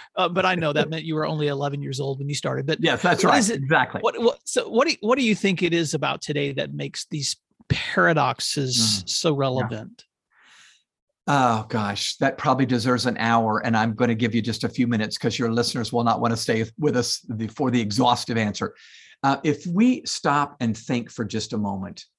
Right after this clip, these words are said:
Speaker 2: in any industry, including education, uh,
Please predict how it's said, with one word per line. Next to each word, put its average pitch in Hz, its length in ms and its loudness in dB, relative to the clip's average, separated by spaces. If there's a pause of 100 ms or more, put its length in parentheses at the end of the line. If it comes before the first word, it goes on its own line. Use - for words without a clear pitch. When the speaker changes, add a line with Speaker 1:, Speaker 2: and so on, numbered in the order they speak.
(380)
Speaker 2:
in 147 320 2
any 190 240 6
industry, 113 580 -2
including 143 540 0
education, 107 680 -6 (640)
uh, 113 260 0